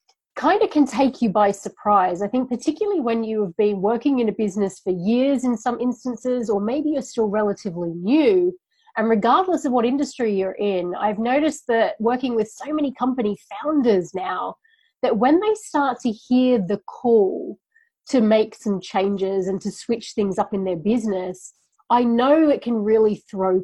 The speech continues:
people. If you are a business owner, maybe you're a coach or a consultant, or maybe you offer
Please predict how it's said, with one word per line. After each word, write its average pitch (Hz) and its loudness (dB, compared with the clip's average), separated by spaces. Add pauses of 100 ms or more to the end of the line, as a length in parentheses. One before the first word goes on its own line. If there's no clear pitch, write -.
people. - -10 (480)
If - -14
you 226 2
are 302 4
a 294 2
business 208 -2
owner, 180 -2
maybe 208 0
you're 285 -2
a 247 -4
coach - -2
or 208 -2
a 190 -4
consultant, 202 -4
or 180 -6
maybe 226 -2
you 254 2
offer 214 4